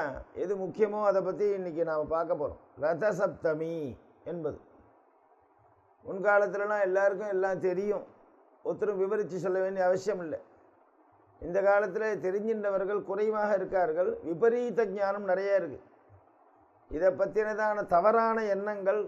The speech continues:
வேண்டுமென்றே சில பேர்கள் செய்கிறார்கள். சில பேர் சுபாவமாவே அவர்களுக்கு ஞானம் இல்லை.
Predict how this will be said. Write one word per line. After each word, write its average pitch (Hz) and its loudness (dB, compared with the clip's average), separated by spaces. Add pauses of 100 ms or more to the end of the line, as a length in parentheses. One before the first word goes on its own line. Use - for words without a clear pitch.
(1400)
வேண்டுமென்றே 214 2 (140)
சில 190 0
பேர்கள் 196 -2
செய்கிறார்கள். 180 0
சில 214 0
பேர் 214 0
சுபாவமாவே 202 0 (180)
அவர்களுக்கு 180 -2
ஞானம் 180 -4
இல்லை. 165 -2